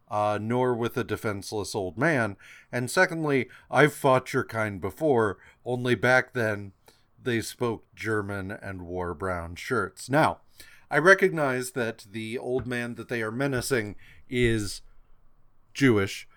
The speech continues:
but they're not menacing him because they're, because he's Jewish. They're menacing him because they're trying to get the building.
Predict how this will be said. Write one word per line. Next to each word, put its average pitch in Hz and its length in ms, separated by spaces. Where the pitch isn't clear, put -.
but 135 120
they're 147 140
not 160 320
menacing 175 680
him 117 300
because 139 600
they're, 117 480
because 147 720
he's 123 240
Jewish. 95 500
They're 143 160
menacing 170 460
him 127 240
because 123 320
they're 117 160
trying 101 420
to 98 460
get 117 220
the - 60
building. 110 600